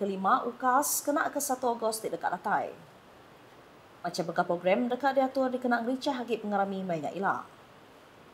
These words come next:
Berita dah tu. Perintah Sarawak semampai ngemerat ke perkara pelajar, berengkah Hari Pelajar rengkat tumu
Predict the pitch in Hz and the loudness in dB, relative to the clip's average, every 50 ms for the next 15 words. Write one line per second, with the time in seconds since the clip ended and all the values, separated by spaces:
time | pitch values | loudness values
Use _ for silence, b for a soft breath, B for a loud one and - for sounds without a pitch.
0 | - - - - - - - - - - B B B B B B B B - - | -20 -20 -20 -20 -20 -20 -20 -20 -20 -20 B B B B B B B B -18 -6
1 | - 220 262 262 320 302 277 254 220 - - - - - - - - B B B | -2 0 2 4 4 4 4 2 0 -4 -6 -10 -10 -12 -18 -20 -20 B B B
2 | B B - - 233 262 269 262 311 302 302 294 285 285 285 302 - - - 269 | B B -14 -8 -4 -2 0 2 2 2 2 4 6 8 10 10 10 8 8 2
3 | 269 269 262 277 277 277 262 262 254 262 254 254 - 254 247 - 233 240 233 233 | 0 2 4 2 2 4 4 4 6 6 4 4 2 -2 -4 -2 0 4 4 4
4 | 226 233 240 220 202 202 208 196 196 226 269 269 262 254 262 262 262 277 262 254 | 4 4 4 4 4 4 6 6 8 8 6 6 4 2 2 2 2 2 2 2
5 | 254 262 254 262 254 247 247 247 254 240 233 233 233 247 247 254 247 240 240 - | 2 0 2 2 2 2 4 4 4 2 2 2 -2 -2 2 2 2 2 2 0
6 | 240 233 220 226 | -4 -2 -2 -2